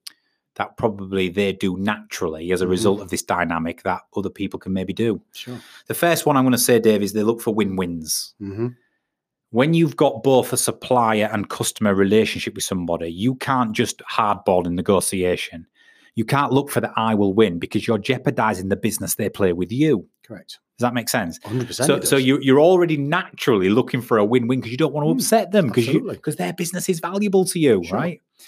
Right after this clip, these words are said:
Speaker 1: So you always talk about win-wins a lot. And one of the things, what's the analogy you give, Dave, where you talk about it's not about two people being in the corner room and meeting in the center? What is it?
Speaker 2: Well, win-win is very rarely fifty fifty.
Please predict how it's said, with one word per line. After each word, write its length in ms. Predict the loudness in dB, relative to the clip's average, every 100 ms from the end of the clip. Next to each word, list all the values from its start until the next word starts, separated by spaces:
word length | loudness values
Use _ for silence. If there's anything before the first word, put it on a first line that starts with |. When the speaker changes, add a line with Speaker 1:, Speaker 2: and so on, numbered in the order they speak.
| -20 _ _ -4
Speaker 1:
So 140 | 0
you 180 | 4 6
always 200 | 4 2
talk 220 | -2 0
about 240 | -2 0
win-wins 420 | -2 -2 -2 -2 -2
a 60 |
lot. 280 | 0 -2 -2
And 100 | -4
one 120 | -4
of 60 | -4
the 80 | -8
things, 460 | -6 -6 -8 -12 _
what's 220 | -6 -6 -4
the 100 | 0
analogy 360 | 2 0 0
you 120 | -2
give, 240 | -2 -6 -4
Dave, 240 | -6 -4
where 100 | -6
you 80 | -6
talk 300 | -2 -2 -2
about 380 | -2 0 0 -2 _ _ _ _ _ _ _ _ _ _ -10
it's 180 | -4 0
not 140 | 2
about 220 | 0 2
two 140 | 2 2
people 280 | 2 0
being 160 | 2 2
in 60 | 2
the 40 |
corner 300 | 0 2 4
room 200 | 4 4
and 100 | 4
meeting 180 | 2 2
in 40 | 0
the 60 |
center? 440 | 0 -2 -2 -2 0
What 160 | 0
is 120 | 0 -4
it? 200 | -8 _ _ -20 -20 _ 2
Speaker 2:
Well, 200 | 2 4
win-win 400 | 6 8 8 6
is 120 | 4
very 200 | 4 4
rarely 260 | 4 2 2
fifty 280 | 0 0
fifty. 500 | 0 0 0 -8 -8